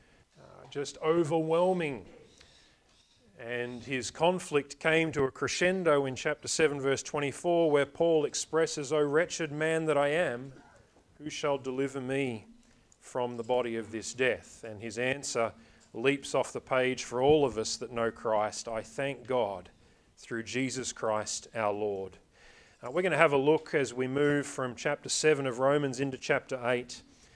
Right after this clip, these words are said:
and meditate upon some truths over the latter part of our conference. We're gonna pray now and ask for the Lord to work through his word. And I hope you're there with me, ready for what the Lord might have for us from these first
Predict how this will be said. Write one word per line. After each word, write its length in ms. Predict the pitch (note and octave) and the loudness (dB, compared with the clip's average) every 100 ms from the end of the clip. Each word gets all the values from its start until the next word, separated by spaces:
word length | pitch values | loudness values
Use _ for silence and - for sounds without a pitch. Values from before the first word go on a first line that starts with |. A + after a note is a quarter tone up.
| _ _ - | _ _ -8
and 460 | C3+ C3+ C3+ C3+ | -2 -2 -2 0
meditate 580 | C#3+ E3 D#3+ - D3 D3 | 4 4 2 0 0 -2
upon 300 | - D3 D3 | -4 -4 -2
some 180 | - C3+ | -6 -8
truths 520 | - C#3 C3 B2+ A2+ | 0 2 4 2 -2
over 260 | C3 A#2 A#2 | -2 -2 -2
the 100 | A2+ | 0
latter 240 | A2+ A#2+ | 2 2
part 260 | A#2 B2 A#2 | 0 0 0
of 80 | A2+ | 2
our 100 | G#2+ | 0
conference. 680 | - B2+ B2 B2 A2+ - - - - _ _ - | 0 -4 -2 -6 -6 -10 -14 -20 -20 _ _ -14
We're 80 | |
gonna 140 | E3+ C3+ | -8 -8
pray 340 | - D3 D#3 | 0 2 4
now 240 | C#3 C#3 D3+ | 4 2 2
and 100 | B2 | 0
ask 340 | B2 C3 - | 0 -2 -12
for 200 | - B2+ | -8 -8
the 80 | A2+ | -6
Lord 340 | A#2 C3 C3+ | 0 2 2
to 100 | C3 A#2+ | 0 -2
work 340 | B2 C3 B2 | 0 0 -2
through 220 | - B2 | -6 -8
his 160 | A#2 - - | -8 -6 0
word. 360 | C#3+ B2 A#2+ - - - - - - - | 2 4 2 -2 -20 -20 -20 -20 -20 -20
And 180 | C3 B2+ | -18 -10
I 200 | B2+ B2 | -6 -4
hope 260 | B2+ B2+ | -2 -4
you're 100 | - | -6
there 220 | A#2+ B2 A#2 | -2 0 0
with 180 | A#2+ | -2
me, 140 | A#2 A2+ | -4 -2
ready 440 | A2+ A2+ A2+ G#2 - - | 0 0 -2 -12 -16 -20
for 160 | - B2+ | -14 -6
what 200 | A#2 A#2 | -4 -4
the 80 | A2+ | -4
Lord 260 | G#2+ A2 | -2 -2
might 220 | G#2 G#2+ A2 | -2 -8 -6
have 240 | A2 G#2 | -6 -6
for 300 | - A2+ G#2 | -6 -6 -6
us 100 | F#2+ | -8
from 240 | - G#2+ | -12 -12
these 240 | G#2+ A2 - | -8 -8 -8
first 260 | A#2 G#2+ | -8 -8